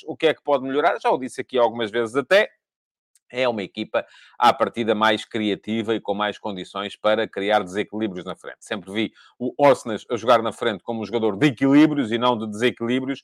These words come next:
Até admito que ele possa jogar ali, mas, eh, ter-lo lá ele e ao João Mário, eh, deixa o Benfica muito próximo do, do, de um sistema com quatro médios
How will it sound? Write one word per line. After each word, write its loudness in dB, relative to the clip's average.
Até 6
admito 0
que 0
ele 0
possa 0
jogar 6
ali, 2
mas, -4
eh, 2
ter-lo 0
lá 8
ele 2
e 2
ao 4
João -2
Mário, 2
eh, 6
deixa 4
o 4
Benfica 0
muito -4
próximo 0
do, -6
do, -6
de -12
um -8
sistema -6
com -12
quatro 0
médios -10